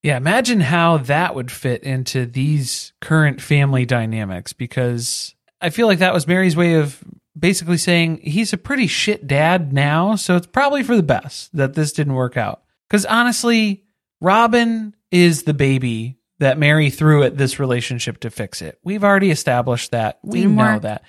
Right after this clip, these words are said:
Speaker 1: It didn't work, and we didn't need to create anybody else to bring into this equation.
Speaker 2: <sighs> We already talked about jealousy, but then we have to, like, loop back again to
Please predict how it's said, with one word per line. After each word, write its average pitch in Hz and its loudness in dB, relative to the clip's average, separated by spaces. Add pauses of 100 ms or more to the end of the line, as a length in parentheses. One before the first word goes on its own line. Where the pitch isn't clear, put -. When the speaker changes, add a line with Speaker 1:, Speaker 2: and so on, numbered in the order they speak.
(200)
Speaker 1:
It 196 -4
didn't 240 -2
work, 143 2
and 202 0
we 214 0
didn't 165 0
need 147 -2
to 135 -10
create 143 -4
anybody 131 2
else 117 -2
to - -6
bring 127 -4
into 120 -6
this - -8
equation. - -10 (240)
Speaker 2:
<sighs> 277 -8 (1160)
We 262 8
already 508 -4
talked 240 -2
about 220 0
jealousy, 190 -2
but 202 -8
then 190 -4
we 262 2
have 269 0
to, - -6
like, 202 -4
loop 196 -2
back 175 0
again 170 -2 (220)
to 190 -2